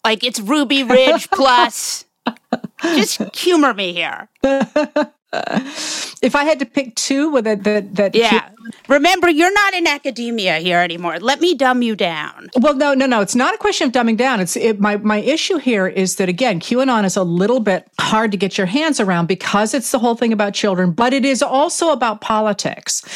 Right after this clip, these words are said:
Speaker 1: Right.
Speaker 2: and about, uh, about supporting, uh, a cult fi-, a person who has now become a cult figure in politics. So if you really, really, really want a comparison,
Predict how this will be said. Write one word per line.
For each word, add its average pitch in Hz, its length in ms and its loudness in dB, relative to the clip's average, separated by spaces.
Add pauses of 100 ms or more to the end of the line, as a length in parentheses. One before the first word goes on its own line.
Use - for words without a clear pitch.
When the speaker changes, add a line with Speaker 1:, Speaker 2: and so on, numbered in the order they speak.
(120)
Speaker 1:
Right. 185 180 2
Speaker 2:
and 214 120 2
about, 190 480 0
uh, 196 240 0
about 196 320 0
supporting, 226 680 -2
uh, 185 480 0
a 180 80 0
cult 247 400 0
fi-, 233 180 0
a 180 120 0
person 233 320 -2
who 202 40 2
has 180 100 0
now 196 160 2
become 220 520 0
a 185 100 -2
cult 196 380 -2
figure 180 360 0
in 170 160 -2
politics. 175 520 -4
So 180 140 -2
if 202 200 -2
you 254 220 2
really, 277 420 0
really, 240 380 0
really 233 300 0
want 202 280 0
a 220 60 -4
comparison, 202 680 -2